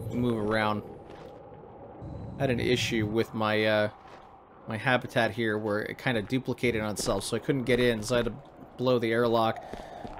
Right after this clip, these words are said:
So you just head on over to your chemistry table,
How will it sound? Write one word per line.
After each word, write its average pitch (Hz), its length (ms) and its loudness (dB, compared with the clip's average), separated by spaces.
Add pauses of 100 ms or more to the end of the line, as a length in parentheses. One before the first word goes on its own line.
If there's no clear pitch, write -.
(480)
So - 180 -6
you 123 80 0
just 131 260 0
head 135 100 6
on 135 160 6
over 127 240 4
to - 200 -2
your 117 240 2
chemistry 151 440 0
table, 156 460 4